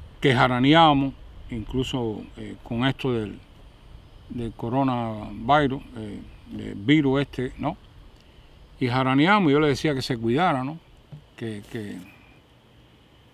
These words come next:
que no se expusiera, que, que usara todas las, las medidas de, de precaución para que no fuera a infectarse, ¿no?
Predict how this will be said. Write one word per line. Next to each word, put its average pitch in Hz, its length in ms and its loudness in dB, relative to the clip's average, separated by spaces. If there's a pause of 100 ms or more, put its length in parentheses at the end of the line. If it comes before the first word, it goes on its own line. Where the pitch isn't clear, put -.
(1040)
que 117 100 -6
no 135 120 2
se 139 160 -2
expusiera, 151 840 6
que, 117 320 -8
que 117 120 -8
usara 135 460 0
todas 135 300 0
las, 113 240 -4
las 120 140 -10
medidas 120 640 -4
de, 113 280 -10
de 110 120 -12
precaución 127 760 2
para 117 360 -4
que 110 140 -6
no 123 260 -2
fuera 127 220 -2
a 123 40 0
infectarse, 123 600 -4
¿no? 147 160 -8